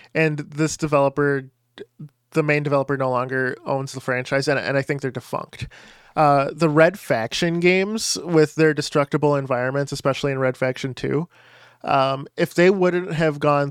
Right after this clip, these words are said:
third person, if they would have stayed first person, kept the destruction, added vehicles, I think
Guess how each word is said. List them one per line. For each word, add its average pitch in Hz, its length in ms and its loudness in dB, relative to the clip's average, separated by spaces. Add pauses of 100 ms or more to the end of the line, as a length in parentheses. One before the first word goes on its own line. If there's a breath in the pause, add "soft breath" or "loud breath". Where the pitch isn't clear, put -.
third 147 240 0
person, 147 520 -2
if 151 120 -4
they 156 140 2
would 170 160 2
have 147 100 -4
stayed 147 320 0
first 135 300 0
person, 151 420 0 (580 soft breath)
kept - 280 0
the 190 100 2
destruction, 165 680 0
added 156 340 2
vehicles, 151 600 0 (300)
I 180 180 6
think 120 580 -4